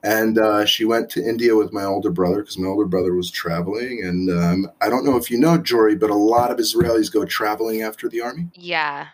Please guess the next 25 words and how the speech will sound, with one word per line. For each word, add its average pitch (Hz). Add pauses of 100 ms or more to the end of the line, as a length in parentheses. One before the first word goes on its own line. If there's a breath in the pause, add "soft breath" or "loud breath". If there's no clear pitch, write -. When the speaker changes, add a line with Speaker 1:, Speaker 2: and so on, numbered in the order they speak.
(140)
Speaker 2:
I 160
know. 151 (200)
Jealous. -
Speaker 1:
Yeah. 87 (460 soft breath)
So 113 (120)
that's 120
what 113
my 101 (220)
brother 107
was 104
doing. 165
And 123
then 120
my 117
mom 117
was 107
like, 107
"Wow, 117
I've 92
never 107
traveled 92
really 87
before, 82
you 82
know? 82